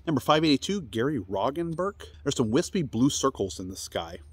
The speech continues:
So kind of a weird one there. Take a look at the scan on that one. And five eighty-three, the Tigers team card. It actually, this one's kind of funny. This is an uncorrected error. It shows that they are third place in the National League. They were actually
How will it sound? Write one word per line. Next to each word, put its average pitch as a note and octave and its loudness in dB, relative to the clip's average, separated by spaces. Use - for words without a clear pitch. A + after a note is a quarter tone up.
So G#3 -6
kind D3 -6
of B2+ -2
a A2 2
weird G#2 2
one G2+ -4
there. G#2+ -6
Take - -4
a A2+ -2
look G#2 0
at F#2+ -2
the F#2 -6
scan G#2 -4
on G2 -8
that G2+ -6
one. G#2 -10
And D3 4
five G3+ 4
eighty-three, F3 4
the A#2 2
Tigers F3+ -2
team G#3 0
card. F#2 -6
It A2+ 2
actually, D#3 2
this F3 -2
one's C#3 0
kind A#2+ 2
of G2+ -6
funny. G2 2
This F#2+ -6
is B2 -2
an - -6
uncorrected - 0
error. G2 2
It G#2 2
shows C#3 0
that C3 0
they A2+ 4
are F#2 2
third - -2
place G2+ 2
in G2+ -8
the G2 -4
National G2 -4
League. G2 0
They G#2 6
were G2+ 6
actually A2+ 2